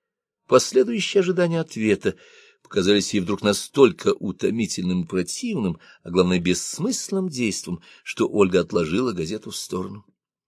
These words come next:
Она достала пачку сигарет и неумело закурила. Хорошо, что мама не видит её сейчас. А газета? Убрать подальше, чтобы глаза не мозолила. Ольга загасила сигарету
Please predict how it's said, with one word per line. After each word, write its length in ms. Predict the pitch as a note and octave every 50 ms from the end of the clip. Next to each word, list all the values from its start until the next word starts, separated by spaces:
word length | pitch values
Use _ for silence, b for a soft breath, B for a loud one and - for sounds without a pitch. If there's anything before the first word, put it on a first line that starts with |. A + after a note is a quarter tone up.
| _ _ _ _ _ _ _ _ _ _ _ _ _
Она 140 | - E2+ F2
достала 460 | E2 F2 - - - F#2+ F2 F2 F2+
пачку 480 | E2+ - F#2 F2 E2+ - - - F2 E2
сигарет 680 | - - - - E2 D2 D#2+ E2 E2 F2+ F#2 - - b b b b b -
и 120 | D#2+ D#2
неумело 420 | E2 D#2+ D#2 D#2 F#2+ C3+ D#3 B2+
закурила. 640 | F#2+ E2 F2+ E2 - - E2 D#2+ E2 E2 E2 E2+ - _ _ _ _ _
Хорошо, 320 | _ - A2 G#2 - A#2+ G2+
что 180 | - - A2+
мама 420 | G2+ G2+ G2 F#2 F#2 F2+ F#2 F#2+ F#2+
не 140 | F#2+ F#2+ F#2
видит 260 | F#2+ F#2+ G2 F#2 -
её 140 | A2+ G#2 G2
сейчас. 480 | - - - - - A2+ - - b b b b b b b b
А 300 | - - B2 B2 B2 -
газета? 600 | D#3 G#2+ G#2 G2+ F2 F#2 G#2+ A#2 - - A2 G2 G#2+ - - _ _ _ _ _ _ _ _ _ _
Убрать 680 | - A2 A2+ A2 G#2+ G2+ G#2+ A2 B2 C3 A#2+ - - -
подальше, 640 | - G#2+ A2 G2 A2+ A2 A#2 G2+ - - - B2+
чтобы 260 | - - - G#2 G2+
глаза 320 | G2 G#2 G#2 G2+ F#2+ G2+ G#2+
не 100 | A2+ A2+
мозолила. 520 | G#2 G#2 F#2+ G2+ G#2 A2+ A2+ B2 C3 - _ _ _ _ _ _ _ _ _ _ _ _ _ _ _ _ _ _ _ _ _ _ _ _ _ _ _ _ _ _ _
Ольга 340 | - G2+ G#2+ G2+ F#2+ G2 G2
загасила 440 | F#2 F#2+ G2 F#2+ - - G2+ G2 F#2+
сигарету 680 | F2 - G2+ F#2 F2+ F#2 G#2+ E3+ F#3+ - F3 D#3+ B